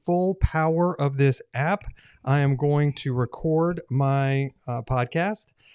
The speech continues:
I'm going to use some of the transitions, some of the music, and I'm going to put it all together. And so I can't really alter my audio. I can't listen to it really in real time. And so, uh, I will be just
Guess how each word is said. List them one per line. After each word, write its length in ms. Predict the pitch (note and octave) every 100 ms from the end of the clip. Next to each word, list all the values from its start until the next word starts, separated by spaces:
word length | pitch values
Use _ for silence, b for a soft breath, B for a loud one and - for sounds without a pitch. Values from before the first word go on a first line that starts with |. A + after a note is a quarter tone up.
| b
I'm 120 | C3+ C#3
going 280 | D3+ D#3
to 120 | D3+ C#3+
use 480 | C3 E3 F3+ F#3+
some 160 | - E3+
of 80 | D#3+
the 80 | D#3
transitions, 1000 | - D3+ C#3+ C3+ D3+ - D#3 D3+ D3+ -
some 140 | C3
of 60 | B2
the 80 | B2
music, 680 | C3+ D#3+ D#3 D#3 D3+ D3 -
and 420 | B2 B2+ B2+ C3 -
I'm 160 | A#2 B2
going 240 | C3 B2+ -
to 180 | B2+
put 200 | A#2 D#3+
it 80 | E3
all 120 | E3
together. 500 | D#3 C#3+ D#3 D#3+ E3 E3 b b b b b
And 240 | C#3 D3+
so 120 | - D#3+
I 140 | D#3
can't 480 | B2 - F#3+ G#3+ G#3+
really 460 | D3 D3+ F#3 F#3 F#3
alter 500 | C3+ D#3 E3+ F3 F3
my 240 | D#3+ C#3+ -
audio. 560 | C#3 D3+ E3+ F3 F3
I 100 | C3+
can't 360 | - D#3 C3+ A#2+
listen 380 | C3+ D#3 E3 D#3
to 180 | F3
it 100 | E3+ C3+
really 580 | B2 D3+ E3 F3+ F#3 F3+ _ _ -
in 240 | C3 C3
real 260 | B2+ D#3 D#3
time. 580 | D#3 C#3+ D3 F3 G3+ - _ - b b
And 240 | B2+ C3 C3
so, 540 | - C#3 C#3 C#3 D3 -
uh, 380 | B2 B2 B2+ B2 -
I 140 | A#2+ E3
will 180 | G3
be 320 | D#3 F3 F3+ E3
just 440 | C3+ E3+ G3 -